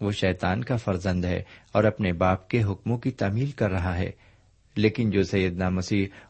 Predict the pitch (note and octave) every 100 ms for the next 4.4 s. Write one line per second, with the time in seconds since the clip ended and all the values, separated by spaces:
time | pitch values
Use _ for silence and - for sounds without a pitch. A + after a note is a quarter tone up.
0 | - F#2+ - G2 F2+ F2 G2+ F#2 F2+ F2
1 | G2 G#2 G#2+ G2+ A#2+ A#2+ D3+ E3+ - -
2 | C#3 - D3 F#2+ E2+ F2+ G#2 C3+ C#3 G2+
3 | C3 E3+ - C3+ - A2 G2+ G#2 F#2+ F#2+
4 | F#2 F#2 F2+